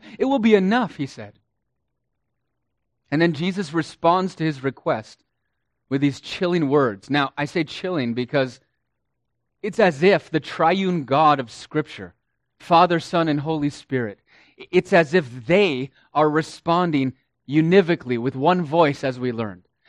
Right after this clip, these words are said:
They're responding with one voice to Philip. And Jesus says, he says this, "Have I been with you so long,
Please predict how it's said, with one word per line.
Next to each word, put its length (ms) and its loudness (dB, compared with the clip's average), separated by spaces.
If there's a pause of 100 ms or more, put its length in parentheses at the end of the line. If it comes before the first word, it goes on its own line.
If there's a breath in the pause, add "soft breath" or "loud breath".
(100)
They're 120 4
responding 720 0
with 160 0
one 380 -4
voice 360 -6
to 120 -6
Philip. 420 -10 (260 soft breath)
And 180 -2
Jesus 480 -2
says, 520 2 (720)
he 60 -2
says 300 -2
this, 320 -8 (1120)
"Have 140 -2
I 120 4
been 260 -2
with 160 -6
you 120 -10
so 300 -6
long, 500 -6